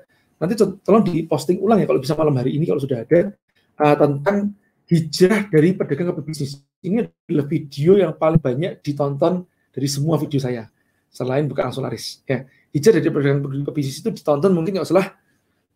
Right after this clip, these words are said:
dua ratus ribu lebih gitu ya. Ya,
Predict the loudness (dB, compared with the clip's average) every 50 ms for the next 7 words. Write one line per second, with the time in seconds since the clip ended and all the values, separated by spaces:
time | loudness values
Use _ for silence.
0 | _ -6 -2 0 0 2 0 0 0 -2 -4 -6 -6 -10 -10 -10 -12 -10 -6 -2
1 | -2 -2 -2 0 0 2 2 0 0 _ -14 -16 -8 -4 -2 -2 -2 -2 -6 -12
2 | -14 -14 -16 -18 _ _ _ _ _ _ _ _ _ _ _ -4 -4 -4